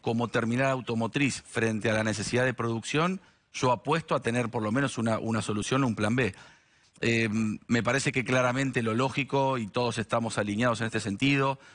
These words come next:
adefa, los sindicatos, el gobierno, en entender que lo, que lo ideal claramente es solucionar el problema sindical que hoy en día tiene el sindicato de los neumáticos con la producción local. Pero bueno, si la solución por no tener, este, resolución del conflicto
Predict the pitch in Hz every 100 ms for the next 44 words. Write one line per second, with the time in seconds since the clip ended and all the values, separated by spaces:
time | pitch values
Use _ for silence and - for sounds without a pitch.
0 | - - 110 131 127 120 110 - 104 104
1 | 135 131 113 - 104 110 120 143 143 160
2 | - - _ - 113 110 110 117 131 127
3 | 117 110 104 110 113 113 113 131 143 123
4 | 110 117 127 113 113 101 113 110 110 95
5 | 101 92 104 110 117 110 101 92 - -
6 | _ - - 104 104 139 139 117 113 110
7 | 113 - 98 98 98 95 - 104 104 123
8 | 117 107 113 139 180 214 196 - 120 113
9 | 107 104 - 104 98 82 - - _ _
10 | _ - 156 190 110 - - - 123 123
11 | - 135 135 - 175 190 185 - 127 131
12 | 139 143 135 135 139 127 - 120 117 113
13 | 110 101 110 120 117 110 139 127 127 113
14 | 123 - 95